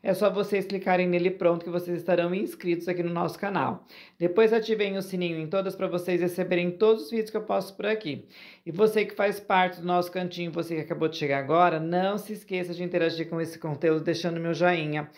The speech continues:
É muito importante essa interação, porque assim o YouTube entende que vocês gostam desse conteúdo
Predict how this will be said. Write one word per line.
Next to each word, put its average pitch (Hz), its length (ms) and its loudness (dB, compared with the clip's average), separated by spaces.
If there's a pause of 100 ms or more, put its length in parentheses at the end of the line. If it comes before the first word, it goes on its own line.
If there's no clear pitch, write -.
(320)
É 147 120 2
muito 175 280 2
importante 170 520 2
essa 160 160 -4
interação, 156 600 -2
porque 185 180 -2
assim 175 260 0
o 170 40 -2
YouTube 170 300 -2
entende 151 240 -4
que 143 60 -10
vocês 143 320 0
gostam 170 460 4
desse 180 240 -4
conteúdo 185 640 2